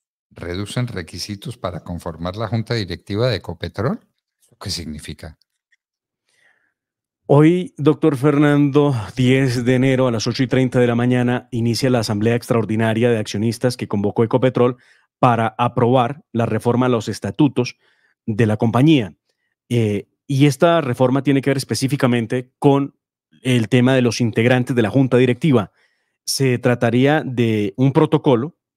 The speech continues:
Speaker 2: porque el gobierno nacional es el accionista, pues recuerde usted, mayoritario de, de Ecopetrol. El primer cambio es bajar de quince a doce años la experiencia profesional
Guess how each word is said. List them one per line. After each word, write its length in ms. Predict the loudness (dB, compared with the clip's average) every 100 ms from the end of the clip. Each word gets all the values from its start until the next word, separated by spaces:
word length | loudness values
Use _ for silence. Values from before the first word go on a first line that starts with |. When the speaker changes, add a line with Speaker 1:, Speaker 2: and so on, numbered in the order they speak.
| _
Speaker 2:
porque 220 | -2 0
el 60 | 0
gobierno 300 | 2 2 2
nacional 420 | 2 2 2 0
es 120 | -2 -2
el 80 | -2
accionista, 400 | 0 0 -2 -2
pues 160 | -2
recuerde 300 | -2 -2 -2
usted, 180 | 0 0
mayoritario 640 | 0 0 -4 -2 0 2 0
de, 180 | -4 -12 _ _ _
de 120 | -8
Ecopetrol. 560 | -2 2 2 4 2 0 _ -20 -20 -18 0
El 160 | 2 4
primer 420 | 4 4 2 2
cambio 460 | 2 2 0 -4 -6 _ _ _ 0
es 200 | 2 2
bajar 380 | 2 2 0 -4
de 260 | -4 -4
quince 360 | 0 0 2 2
a 40 |
doce 260 | 0 0 0
años 320 | 0 0 0
la 180 | 2 0
experiencia 580 | 0 -2 0 0 -2 0
profesional 720 | 0 0 0 0 0 0